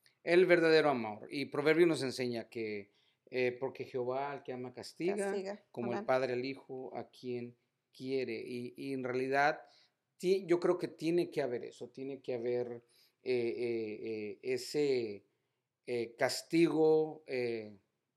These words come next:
Speaker 1: sabemos que, eh, eh, cuando sacan un buen vino, las uvas tienen que ser pisadas.
Speaker 2: Ujú.
Speaker 1: Y es un proceso que, que tiene que llevarse a cabo,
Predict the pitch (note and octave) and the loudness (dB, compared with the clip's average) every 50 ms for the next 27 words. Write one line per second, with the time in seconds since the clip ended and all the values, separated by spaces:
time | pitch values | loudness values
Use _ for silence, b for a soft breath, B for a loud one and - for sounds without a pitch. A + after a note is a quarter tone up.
0 | _ _ - - C3 B2 A#2+ B2+ B2+ C#3+ D3+ D3+ D3 - - - B2+ A#2 A2+ G#2+ | _ _ -16 -10 -6 -4 -4 -4 -4 -4 -6 -6 -8 -10 -10 -8 -6 -6 -6 -6
1 | G#2 G2+ G2 _ _ _ _ _ _ _ _ _ _ - A#2 A2+ A2 A2 G#2+ G2 | -8 -10 -14 _ _ _ _ _ _ _ _ _ _ -6 -4 -4 -2 -4 -4 -6
2 | - A2+ A2+ G#2+ G#2 G2+ G2 - _ - - B2+ B2+ A#2+ A#2+ A#2+ A2+ A2+ A2+ A2 | -6 -6 -6 -6 -6 -8 -10 -12 _ -10 -6 -4 -4 -4 -4 -4 -4 -2 -2 -2
3 | G#2+ G2+ G2 F#2+ - _ _ _ _ _ _ _ _ _ _ _ - - - - | -2 -4 -8 -12 -16 _ _ _ _ _ _ _ _ _ _ _ -16 -12 -4 -2
4 | C#3+ C#3 C#3 - D#3 D3 C#3+ C#3+ C#3+ D3 C#3+ C#3 C3+ C#3 C3+ C3 B2+ A#2+ A#2 C3+ | -2 -2 0 -2 -2 -2 -2 -4 -6 -8 -8 -8 -6 -6 -4 -4 -6 -8 -8 -8
5 | C#3 C#3+ C#3+ D3 D3+ D#3 D#3 D3+ - B2+ B2 A#2 A2+ A2+ G#2+ G2 - - - C#3 | -8 -8 -8 -10 -10 -12 -14 -16 -16 -14 -12 -12 -10 -12 -12 -14 -16 -16 -12 -10
6 | C3+ C3+ C3+ C#3+ C#3 C#3 C#3+ C#3 - _ _ _ - B2+ B2+ B2+ C3 C3 C3 C3 | -8 -8 -8 -8 -10 -10 -12 -14 -18 _ _ _ -12 -10 -10 -10 -10 -12 -12 -14
7 | B2+ - - B2 A#2+ A#2 - - B2 B2 B2 B2 _ _ - A#2 - - - A2+ | -16 -14 -12 -12 -12 -12 -12 -10 -10 -10 -10 -12 _ _ -16 -16 -14 -12 -12 -10
8 | G#2+ G2+ A2 A#2+ - _ - D4 C4 - B3+ B3+ C#4 - _ _ _ _ _ _ | -10 -12 -12 -16 -20 _ -20 -20 -20 -18 -18 -20 -20 -20 _ _ _ _ _ _
9 | - C#3 C3+ B2 - D3+ C#3 B2 - C#3+ B2+ - - - A#2+ A2+ - - C#3 D3+ | -4 -4 -4 -2 -4 -6 -10 -10 -8 -8 -8 -8 -8 -10 -10 -10 -10 -14 -16 -16
10 | F3+ F#3 _ _ C#3+ A2+ G#2 - - A#2 - - A#2 A#2+ B2+ B2+ C3+ C3 C3 B2 | -18 -20 _ _ -14 -14 -14 -14 -16 -16 -14 -12 -12 -12 -12 -12 -10 -8 -8 -8
11 | B2 B2 - C3+ - - B2 B2+ C3 C#3 b | -8 -10 -12 -14 -14 -12 -10 -10 -10 -12 b